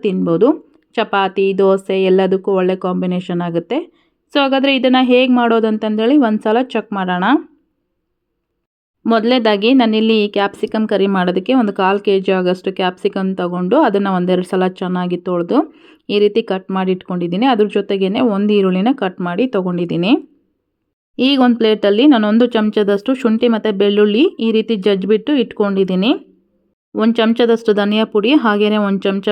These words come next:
ಗುಂಟೂರು ಚಿಲ್ಲಿ ಪೌಡರು, ಒಂದು ಕಾಲ್ ಚಮಚದಷ್ಟು ಗರಂ ಮಸಾಲ, ಒಂದು ಚಮಚ ಬ್ಯಾಡಗಿ ಚಿಲ್ಲಿ ಪೌಡರು, ಒಂದು ಕಾಲ್ ಚಮಚದಷ್ಟು ಜೀರಿಗೆ ಪೌಡರು, ಹಾಗೇನೆ ಸ್ವಲ್ಪ ಅರಿಶಿನ ಪುಡಿ, ಸ್ವಲ್ಪ ಕೊತ್ತಂಬರಿ ಸೊಪ್ಪು ಇಷ್ಟನ್ನ ತಗೊಂಡಿದ್ದೀನಿ.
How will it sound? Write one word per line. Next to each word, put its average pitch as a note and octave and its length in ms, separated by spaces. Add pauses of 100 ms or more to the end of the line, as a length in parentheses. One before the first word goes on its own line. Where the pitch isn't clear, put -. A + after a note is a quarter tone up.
(120)
ಗುಂಟೂರು G3+ 380
ಚಿಲ್ಲಿ G3 280
ಪೌಡರು, F#3+ 300 (120)
ಒಂದು G3 120 (100)
ಕಾಲ್ G3 300
ಚಮಚದಷ್ಟು F#3+ 540 (100)
ಗರಂ F#3+ 280
ಮಸಾಲ, F#3+ 320 (560)
ಒಂದು A#3 200 (100)
ಚಮಚ G3+ 240 (140)
ಬ್ಯಾಡಗಿ G3 320 (100)
ಚಿಲ್ಲಿ G3+ 300
ಪೌಡರು, F#3+ 400 (480)
ಒಂದು G#3 180 (100)
ಕಾಲ್ G3+ 260
ಚಮಚದಷ್ಟು G3+ 580 (120)
ಜೀರಿಗೆ G#3 380
ಪೌಡರು, G3 340 (120)
ಹಾಗೇನೆ G3+ 380
ಸ್ವಲ್ಪ G3 200 (160)
ಅರಿಶಿನ F#3 340
ಪುಡಿ, G3+ 220 (480)
ಸ್ವಲ್ಪ A3 240 (100)
ಕೊತ್ತಂಬರಿ G3+ 460
ಸೊಪ್ಪು F#3 200 (120)
ಇಷ್ಟನ್ನ G3+ 340 (140)
ತಗೊಂಡಿದ್ದೀನಿ. F#3 560